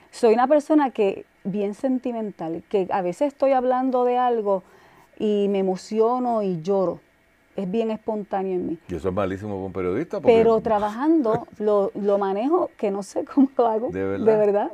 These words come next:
Speaker 1: buena pregunta. Tengo que hacer esa introspección.
Speaker 2: Mira, a ver, y después nos cuentas.
Speaker 1: Sí.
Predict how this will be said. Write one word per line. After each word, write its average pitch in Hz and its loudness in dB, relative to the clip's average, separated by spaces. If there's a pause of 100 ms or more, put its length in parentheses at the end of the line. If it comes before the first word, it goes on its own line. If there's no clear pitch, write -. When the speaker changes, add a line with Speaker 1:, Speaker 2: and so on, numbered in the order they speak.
(140)
Speaker 1:
buena 254 -2
pregunta. 233 -6 (640)
Tengo 226 -6
que 277 -4
hacer 247 -2
esa 233 -6
introspección. 196 -6
Speaker 2:
Mira, 95 0
a - 6
ver, 85 0
y 85 -10
después 87 -4
nos 104 -6
cuentas. 76 -8
Speaker 1:
Sí. 196 -8